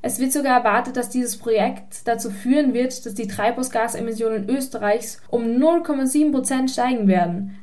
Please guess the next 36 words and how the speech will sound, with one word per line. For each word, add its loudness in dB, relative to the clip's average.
Alleine 2
nur 4
durch 2
dieses 2
eine 2
Projekt. -2
Und 0
das 6
in 0
einer 2
Zeit, 4
in -4
der 0
wir 0
alles 2
daran -2
setzen 2
sollten, 0
den 0
Ausstoß -2
der -2
Treibhausgase 0
so -2
schnell 0
es -2
geht -4
zu -6
senken, -4
wenn 2
wir 0
noch 0
eine 0
lebenswerte 2
Zukunft -4
haben -2
wollen. -8